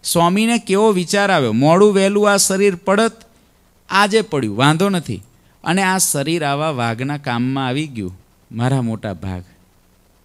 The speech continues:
હું તો પરોપકારી છું, સાધુ છું, મારું શરીર આ વાઘના કામમાં આવ્યું, સારું છે." અને સ્વામીએ જ્યારે વાઘને કીધું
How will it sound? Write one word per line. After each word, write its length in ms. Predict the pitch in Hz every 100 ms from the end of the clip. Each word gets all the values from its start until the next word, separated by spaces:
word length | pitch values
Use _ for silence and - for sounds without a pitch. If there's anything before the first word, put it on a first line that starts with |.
| _
હું 80 | 139
તો 120 | 165
પરોપકારી 680 | 131 135 143 147 147 139 135
છું, 160 | 135 131
સાધુ 420 | 120 107 110 131
છું, 240 | 123 123 - _ _ _
મારું 220 | 131 156
શરીર 340 | 160 139 147 151
આ 60 |
વાઘના 400 | 147 117 113 135
કામમાં 400 | 135 127 123 131
આવ્યું, 160 | 135 135
સારું 400 | - 113 120 156
છે." 140 | 147
અને 180 | 120 127
સ્વામીએ 540 | 127 - 110 123 139 135
જ્યારે 180 | 131
વાઘને 500 | 113 98 101 110 123
કીધું 460 | 110 107 101 123 101